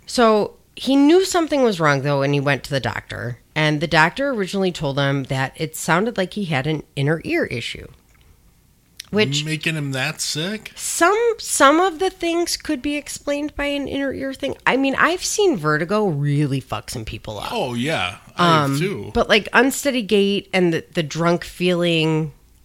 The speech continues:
Speaker 1: that, yeah. But the memory loss
Speaker 2: The
Speaker 1: and
Speaker 2: memory, yeah,
Speaker 1: the not being able
Speaker 2: exactly.
Speaker 1: to talk, that's
Speaker 2: Uh, no.
Speaker 1: Yeah.
Speaker 2: That's more than a fucking ear
Speaker 1: Mm-hmm.
Speaker 2: infection. <laughs>
Speaker 1: So it was like you kinda half listened to him, half didn't. I don't know.
Speaker 2: Right.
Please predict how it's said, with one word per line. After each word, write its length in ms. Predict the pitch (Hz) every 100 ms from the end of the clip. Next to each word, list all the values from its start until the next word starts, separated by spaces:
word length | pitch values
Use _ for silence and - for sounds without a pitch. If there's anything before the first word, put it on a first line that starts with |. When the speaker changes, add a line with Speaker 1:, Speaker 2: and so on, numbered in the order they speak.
| _
Speaker 1:
that, 440 | 175 202 277 392 381 -
yeah. 560 | 190 170 - - - - _ - _ _ _
But 120 | -
the 60 | 220
memory 420 | 220 233 247 247
loss 500 | 240 226 226 226 -
Speaker 2:
The 40 | 196
Speaker 1:
and 140 | 185
Speaker 2:
memory, 180 | 269 156
yeah, 220 | 175 226
Speaker 1:
the 260 | - 135 208
not 180 | 208 208
being 220 | 170 202
able 180 | 196 196
Speaker 2:
exactly. 220 | 190 156
Speaker 1:
to 40 |
talk, 540 | - 170 165 160 160 -
that's 260 | 196 131 120 113
Speaker 2:
Uh, 20 | 107
no. 640 | 127 123 113 101 95 - - -
Speaker 1:
Yeah. 300 | - - - -
Speaker 2:
That's 220 | 131 -
more 240 | 127 113 104
than 220 | 98 98
a 240 | 92 92
fucking 400 | - - 101 95
ear 140 | 95 95
Speaker 1:
Mm-hmm. 240 | 92 214 214
Speaker 2:
infection. 420 | 214 208 95 92 - _ -
<laughs> 460 | - - - - - - - -
Speaker 1:
So 140 | - 302
it 40 |
was 80 | 277
like 160 | 294
you 80 | 294
kinda 320 | - 339 285
half 400 | 170 185 196 240
listened 340 | - 269 - -
to 160 | 302
him, 160 | 302 302
half 420 | 170 175 175 -
didn't. 380 | 156 160 262 269 -
I 40 |
don't 160 | 262 262
know. 180 | 233
Speaker 2:
Right. 160 | 123 101